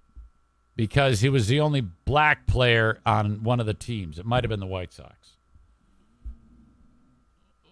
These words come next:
which I think is stupid. For some reason, one reason or another, there's, there's not a ton of black baseball players.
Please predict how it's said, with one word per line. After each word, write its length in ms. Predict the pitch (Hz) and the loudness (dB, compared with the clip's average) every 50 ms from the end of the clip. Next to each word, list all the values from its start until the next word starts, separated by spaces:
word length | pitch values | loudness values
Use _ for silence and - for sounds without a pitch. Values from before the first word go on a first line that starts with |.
| 180 _ _ _ _ _ _ _ - - _ _ _ _ _ _ | _ _ _ _ _ _ _ _ -20 -20 _ _ _ _ _ _
which 200 | - 180 180 - | -6 -6 -2 0
I 180 | 202 214 240 220 | 2 2 2 2
think 240 | 156 196 180 147 127 | 2 0 0 0 -2
is 100 | 110 - | -2 -4
stupid. 580 | - - - - - 165 165 151 - - - _ _ _ _ _ _ _ _ _ _ _ _ _ _ _ _ _ _ _ _ _ - _ _ _ | -4 -8 -8 -4 0 2 2 2 0 -4 -12 _ _ _ _ _ _ _ _ _ _ _ _ _ _ _ _ _ _ _ _ _ -20 _ _ _
For 140 | - - 143 | -8 -8 -6
some 300 | - - 185 196 196 185 | -4 0 0 0 0 0
reason, 360 | 170 165 160 151 123 143 156 | 0 -2 -2 -2 -4 -4 -4
one 180 | 147 156 170 170 | 0 0 0 0
reason 300 | 165 165 151 117 117 131 | 0 -2 -2 -2 -2 -2
or 220 | 123 120 117 113 | -2 0 0 0
another, 300 | 113 110 117 113 113 113 | 0 0 0 0 0 0
there's, 260 | 107 113 113 110 101 - | 0 0 0 -2 -2 -4
there's 240 | - 120 104 90 | -4 -4 -4 -4
not 220 | - 180 180 131 127 | -4 -4 -4 -2 -2
a 60 | 123 | -4
ton 280 | 107 - - 139 139 123 | -4 0 2 2 4 4
of 120 | 107 98 | 2 0
black 400 | 90 113 120 127 120 113 - - | 2 2 4 4 4 2 2 0
baseball 480 | 107 117 113 107 - - - 78 69 71 | 0 0 0 0 -2 -6 -10 -12 -12 -12
players. 360 | - - 58 60 64 64 | -16 -20 -20 -20 -20 -20